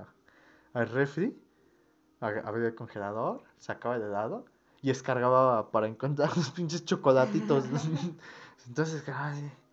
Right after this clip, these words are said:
Speaker 1: y ya me echaba los pinches chocolates. Entonces ya al final, ah, quedaron como tres pinches chocolatitos. Ya era bien, ya era un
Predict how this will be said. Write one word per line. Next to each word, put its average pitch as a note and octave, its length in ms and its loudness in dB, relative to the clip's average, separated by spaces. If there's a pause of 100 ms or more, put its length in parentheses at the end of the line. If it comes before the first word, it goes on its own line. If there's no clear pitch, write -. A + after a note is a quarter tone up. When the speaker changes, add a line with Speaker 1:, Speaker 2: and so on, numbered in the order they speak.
(380)
Speaker 1:
y D3+ 100 -2
ya C3+ 160 4
me C3 80 -2
echaba C3 280 2
los A#2+ 140 0
pinches C3 280 -10
chocolates. - 460 -12 (140)
Entonces F3 240 2
ya G3 80 10
al G#3+ 100 10
final, A3 540 6 (400)
ah, D3 240 4
quedaron F3+ 340 6
como D#3+ 280 0
tres E3+ 180 -2
pinches F#3 300 -4
chocolatitos. D3 800 2
Ya D#3+ 200 12
era G3 180 10
bien, F#3 320 0
ya F#3 100 4
era G3 100 4
un G3+ 260 -2